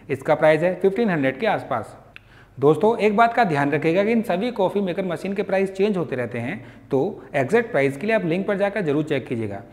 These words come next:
इन सभी कॉफ़ी मेकर मशीन के लिंक मैंने वीडियो के डिस्क्रिप्शन में दे दिए हैं। दोस्तों, इस Insta Coupa कॉफ़ी मेकर मशीन में आपको कोई पावर सोर्स नहीं मिलती। इसके अंदर आपको सिक्स हंड्रेड एम एल की कैपेसिटी मिल जाती है, जो सूटेबल है फ़ोर to फ़ाइव कप कॉफ़ी के लिए।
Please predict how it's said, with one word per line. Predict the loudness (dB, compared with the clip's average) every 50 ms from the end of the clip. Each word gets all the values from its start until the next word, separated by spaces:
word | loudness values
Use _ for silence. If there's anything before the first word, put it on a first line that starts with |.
| -20 -20 -10 -6
इन | -4 -4 0
सभी | 0 0 0 0 0
कॉफ़ी | 0 0 0 0 0 -2
मेकर | -2 -2 -2 -2
मशीन | -2 -2 -2 -2 -2 -2
के | -2 -2 -2
लिंक | 0 0 -2 -2 -2
मैंने | -2 -2 -2
वीडियो | -2 -2 -2 0 0 -2 -2
के | -2 -4
डिस्क्रिप्शन | -4 -4 -6 -6 -8 -10 -8 -10
में | -8 -6 -4
दे | -4 -4
दिए | -4 -6
हैं। | -8 -10 -12 -14 -18 -20 -20 -20 -20 -20 -20 _ _ -6
दोस्तों, | -6 -4 -4 -4 -6 -6 -6 -8 -14 -18 -4 -2
इस | -2 -2 -2 -4 -6 -4
Insta | -2 -2 -2 -2 -2 -4 -4 -2
Coupa | -2 -4 -2 -2 -2 0
कॉफ़ी | 0 0 0 0 0 -2
मेकर | -2 -2 -2 -4 -4
मशीन | -4 -4 -4 -4 -4
में | -2 -2 -2 -4
आपको | -4 -4 -6 -4
कोई | -2 0 0 0 0
पावर | 0 0 0 0 -2
सोर्स | -4 -4 -6 -6 -4 -4
नहीं | -4 -2 -2
मिलती। | -2 -4 -6 -6 -8 -12 -12 -14 -18 -20 _ _ _ _ _ _ -8
इसके | -8 -4 -2 -2
अंदर | 0 2 2 4
आपको | 4 4 4 2 0 -4 -4 -4 -6 -8 -14 -8 0 0
सिक्स | 0 0 0 -2
हंड्रेड | -2 0 0 0 0 -2
एम | -2 -2 -2
एल | -2 -4
की | -4 -4
कैपेसिटी | -4 -4 -2 -2 -2 -4 -4 -4 -4
मिल | -4 -2 0
जाती | 0 0 0 -2 -2
है, | -4 -4 -6 -6 -6 -6
जो | -6 -6
सूटेबल | -4 -6 -6 -4 -4 -2 -2 0 0
है | -2 -4
फ़ोर | -4 -4 -4 -6 -4 -4
to | -6 -4
फ़ाइव | -2 -2 -2 -2 -2 -4
कप | -4 -4 -4 -4 -4
कॉफ़ी | -4 -4 -2 -4
के | -4 -4 -6
लिए। | -6 -6 -8 -12